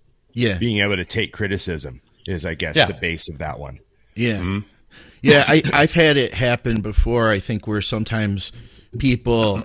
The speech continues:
Speaker 1: <clears throat> people do feel kind of offended 'cause they're like, "Oh, well, I've been doing," first of all,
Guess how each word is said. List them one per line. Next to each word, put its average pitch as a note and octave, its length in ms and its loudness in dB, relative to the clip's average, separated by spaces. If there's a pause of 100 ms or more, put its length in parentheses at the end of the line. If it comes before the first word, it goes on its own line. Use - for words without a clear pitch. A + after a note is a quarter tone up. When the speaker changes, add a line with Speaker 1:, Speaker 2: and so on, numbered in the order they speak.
Speaker 1:
<clears throat> F2+ 100 -4
people A#2 280 4
do C3 240 2
feel B2 280 0
kind A#2 220 -2
of G2+ 100 -2
offended G2+ 440 -2
'cause G2 160 -4
they're F#2+ 100 -2
like, F2 180 -4
"Oh, B2 260 0
well, G2 220 -2
I've G#2 280 0
been F#2+ 140 -2
doing," A2+ 260 0 (220)
first D#3 300 4
of G#2+ 100 0
all, G#2+ 280 2